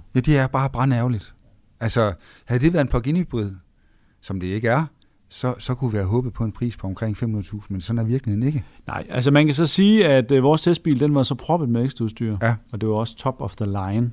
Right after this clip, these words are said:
Speaker 1: Ja.
Speaker 2: Den kan dog fås til fem hundrede firs tusind kroner
Speaker 1: Det er
Speaker 2: cirka
Speaker 1: stadigvæk mange penge.
Speaker 2: for den udgave der.
Speaker 1: Ja.
Speaker 2: Så derfor,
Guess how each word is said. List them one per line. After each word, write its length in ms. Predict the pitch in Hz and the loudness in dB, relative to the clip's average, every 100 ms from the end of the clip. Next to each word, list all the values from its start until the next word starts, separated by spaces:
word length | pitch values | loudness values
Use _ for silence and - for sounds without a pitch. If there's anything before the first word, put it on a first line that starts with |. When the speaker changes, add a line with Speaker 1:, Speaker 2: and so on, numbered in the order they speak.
| - | -4
Speaker 1:
Ja. 100 | 101 - - - - _ _ _ - | -6 -6 -12 -20 -20 _ _ _ -2
Speaker 2:
Den 140 | 117 | -2
kan 240 | 110 147 143 | 0 -2 2
dog 280 | 120 123 123 - | 2 2 -2 -12
fås 500 | - 147 107 80 - | 0 2 2 -4 -10
til 420 | - 110 107 107 - - - - _ _ _ - _ _ _ _ _ _ _ _ | -6 -2 -2 -4 -12 -20 -20 -20 _ _ _ -20 _ _ _ _ _ _ _ _
fem 280 | - - 123 | -10 -4 -4
hundrede 300 | 110 110 107 | -2 -2 -2
firs 380 | - 127 92 - | -6 -8 -8 -10
tusind 400 | - 123 - 104 | -12 -14 -14 -14
kroner 300 | - 104 101 | -10 -8 -6
Speaker 1:
Det 60 | |
er 40 | 98 | -4
Speaker 2:
cirka 80 | 107 | -2
Speaker 1:
stadigvæk 220 | 110 110 104 | 0 0 -2
mange 240 | 95 104 | -4 -6
penge. 300 | 107 101 107 | -6 -6 -6
Speaker 2:
for 140 | - 117 | -6 -4
den 160 | 113 | -2
udgave 380 | 104 104 98 95 | -2 -4 -6 -8
der. 60 | 95 | -6
Speaker 1:
Ja. 80 | 107 | 0
Speaker 2:
Så 160 | 165 | 2
derfor, 640 | 170 220 190 - 156 170 | 4 6 4 6 6 6